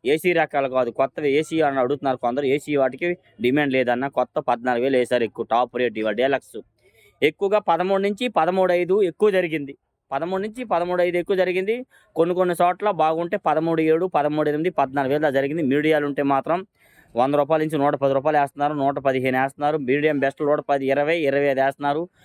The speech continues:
బెస్ట్లు నూట ముప్పై, ముప్పై ఐదు రూపాయల దాకా జరుగుతున్నాయి. డీలక్స్ ఉంటే ముప్పై నుంచి నలభై. మిక్సింగ్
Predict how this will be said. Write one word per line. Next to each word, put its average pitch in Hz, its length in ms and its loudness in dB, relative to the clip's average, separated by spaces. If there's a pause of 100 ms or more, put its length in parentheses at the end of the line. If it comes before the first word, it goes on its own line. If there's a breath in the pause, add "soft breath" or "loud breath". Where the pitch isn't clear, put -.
(140 soft breath)
బెస్ట్లు 151 340 -2 (180)
నూట 160 240 0
ముప్పై, 151 420 0
ముప్పై 151 320 0
ఐదు 131 80 0
రూపాయల 151 240 0
దాకా 156 120 2
జరుగుతున్నాయి. 131 360 -2
డీలక్స్ 156 300 0
ఉంటే 180 140 -4
ముప్పై 156 260 -4
నుంచి 151 160 -8
నలభై. 127 320 -2 (540 soft breath)
మిక్సింగ్ 165 420 0